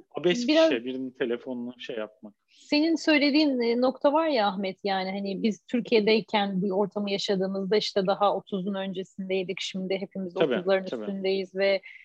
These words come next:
Speaker 2: e, çevremizdeki iş arkadaşlarımız da öyle. Hepsi evli, çocuklu vesaire olduğu için de o biraz flört,
Speaker 1: Tabii.
Speaker 2: e, olayı bitiyor. Yani ben mesela şirketin gençleri arasında, bu her sene bizim şirkete stajyerler vesaire böyle yeni başlayanlar oluyor mutlaka bir grup.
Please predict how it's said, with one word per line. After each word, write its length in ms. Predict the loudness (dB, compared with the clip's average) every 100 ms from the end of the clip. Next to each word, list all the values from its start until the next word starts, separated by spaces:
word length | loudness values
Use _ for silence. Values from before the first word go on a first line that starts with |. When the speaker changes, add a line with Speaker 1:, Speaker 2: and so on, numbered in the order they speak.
| _
Speaker 2:
e, 220 | 0 0
çevremizdeki 720 | 2 2 2 2 2 2 2 0
iş 180 | 2
arkadaşlarımız 880 | 2 2 2 0 0 -2 -2 -2 0
da 140 | 0 2
öyle. 280 | 2 2
Hepsi 320 | 2 0 -2 -2
evli, 420 | 0 0 0 -2
çocuklu 460 | -4 -6 -6 -4
vesaire 440 | -2 -2 0 2 2
olduğu 260 | 0 0
için 300 | -4 -6 -6
de 40 | -4
o 120 | -2
biraz 400 | -2 -2 -4 -12 _ -20 _ _
flört, 360 | -4 2 2 2
Speaker 1:
Tabii. 160 | 0 0
Speaker 2:
e, 260 | 2 2
olayı 400 | 2 2 2 2
bitiyor. 360 | -2 -4 -2 -2 -4 -20 _
Yani 400 | 4 4 4 2 0
ben 460 | -2 0 2 4
mesela 220 | 4 4 2
şirketin 540 | 0 0 2 2 2
gençleri 500 | 2 2 2 4 6
arasında, 800 | 6 4 -2 -8 0 2 2 0
bu 240 | -4 -2
her 180 | 0 0
sene 240 | -2 -4 -4
bizim 180 | -4
şirkete 560 | -6 -2 2 4 4 2
stajyerler 720 | -2 0 4 4 4 4 4
vesaire 520 | 0 -2 0 0 0 -2
böyle 180 | -4 -4
yeni 240 | -6 -2
başlayanlar 540 | -2 -2 -2 0 -2
oluyor 360 | -2 0 2 2
mutlaka 560 | 0 -6 -8 -2 -2 -2
bir 80 |
grup. 200 | -2 -2